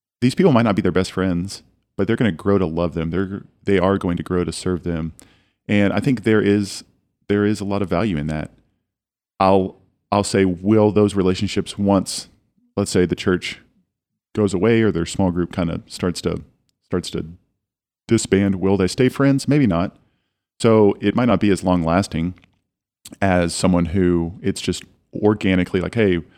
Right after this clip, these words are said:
we mesh well, we have things in common, we have fun, we're gonna be friends for a long time." Yeah, that might be a better way. That might be a way that is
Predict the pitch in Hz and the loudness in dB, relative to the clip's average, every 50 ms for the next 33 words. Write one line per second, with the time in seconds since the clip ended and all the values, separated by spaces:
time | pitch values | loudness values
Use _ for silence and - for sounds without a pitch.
0 | _ _ _ _ - 110 131 131 113 107 107 - - - 104 101 98 98 95 98 | _ _ _ _ 0 2 4 6 6 6 4 2 2 2 2 4 4 4 2 2
1 | 101 117 110 101 95 - 104 95 90 - 92 - - 95 90 90 90 87 90 90 | 2 2 2 2 2 0 -2 -2 0 -2 -4 -2 0 0 2 2 2 2 2 0
2 | 87 92 107 110 107 98 - - 92 87 90 90 85 87 87 85 - - 117 131 | 0 2 2 2 0 0 -2 0 0 2 2 2 2 2 0 0 0 0 2 4
3 | 123 104 92 - 95 85 - 82 82 80 80 82 82 82 85 82 - 85 82 80 | 4 4 2 2 -2 -2 0 -2 -2 0 0 0 0 -2 -2 -4 -4 -4 -4 -4
4 | 80 78 78 76 - _ _ - 110 120 113 110 95 - - _ _ - 107 110 | -4 -4 -6 -8 -12 _ _ 0 2 4 4 2 0 -4 -14 _ _ 2 2 4
5 | 117 110 - - 107 98 - 107 98 95 90 90 87 87 85 - _ - - 90 | 4 2 2 0 -2 0 0 0 0 2 2 0 0 -2 -4 -8 _ -6 -4 -4
6 | 85 78 - 92 92 95 98 92 92 101 104 107 113 113 107 98 90 87 92 87 | -4 -2 0 0 2 2 2 0 0 0 0 0 -2 -2 -2 -2 -2 -2 -2 0
7 | 101 92 87 82 90 90 87 90 90 87 90 92 92 - - 87 82 82 80 - | 0 0 0 0 0 0 0 0 0 -2 -2 -6 -8 -6 -4 -4 -4 -4 -6 -8
8 | - _ _ _ _ _ _ _ _ - - - - - _ _ _ _ - 92 | -12 _ _ _ _ _ _ _ _ -14 -14 -14 -14 -18 _ _ _ _ -2 0
9 | 92 87 - 78 | 0 0 -2 -8